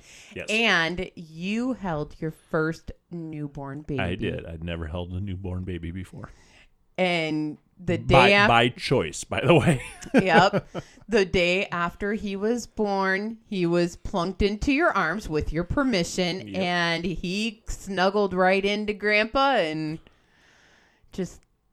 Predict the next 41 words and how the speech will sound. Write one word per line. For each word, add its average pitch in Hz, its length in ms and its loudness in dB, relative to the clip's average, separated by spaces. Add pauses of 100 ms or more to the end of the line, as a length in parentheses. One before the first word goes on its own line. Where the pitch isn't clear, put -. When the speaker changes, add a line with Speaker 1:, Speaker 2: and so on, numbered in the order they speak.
(120)
Speaker 1:
Don't - 300 -2
use 110 280 -4
the 113 100 -4
G 104 200 -2
word. 87 340 -2
Speaker 2:
<laughs> - 60 0 (1500)
He 254 180 4
snuggled 220 560 0
right 208 260 4
into 220 300 -2
you, 233 400 -2
and 180 340 -4 (480)
you 208 160 -2
held 196 260 -4
him 208 140 -6
like 202 240 -4
a 214 60 -10
little 202 340 -4 (100)
football, 220 680 -6
and 185 180 -10
you 190 60 -10
both 180 320 -2
looked 190 220 -8
as 156 120 -10
comfy 202 400 -6
as 196 120 -6
could 214 120 -10
be. 277 320 0 (160)
<laughs> 175 80 -6 (1600)
Speaker 1:
Yeah. - 320 -6 (960)
Yeah, 143 340 10 (100)
it, 127 320 -2
uh, 104 320 2
it 113 120 -2
was 101 240 -4
definitely 104 440 -2
something 90 300 -4
special 87 520 -6
and, 87 220 -6
and 90 160 -10
a 87 220 -12